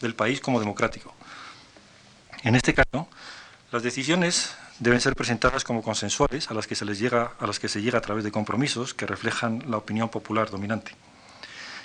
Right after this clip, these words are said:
Sin embargo, los políticos deben estar siempre alertas y saber cuándo tienen que actuar de forma diferente, apareciendo como hombres de Estado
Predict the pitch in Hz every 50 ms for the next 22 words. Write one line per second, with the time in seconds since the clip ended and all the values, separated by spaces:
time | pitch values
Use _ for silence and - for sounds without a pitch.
0 | - - - 113 107 117 127 160 - - - 117 - - - - - - - -
1 | - - - - - - _ - - 113 - - 139 - 170 190 170 180 147 -
2 | - 160 165 147 - 143 - - 147 147 - - 160 156 - 123 120 131 151 143
3 | - - 123 123 - 117 - - 113 139 147 - - 151 151 147 151 139 - 156
4 | 156 156 151 147 131 - 131 123 120 - 135 131 127 127 - - 123 120 117 117
5 | - 127 143 175 147 - 101 98 - 101 101 98 - 123 135 135 147 139 - 113
6 | 107 104 104 107 117 123 127 120 113 101 107 - - - 175 - 95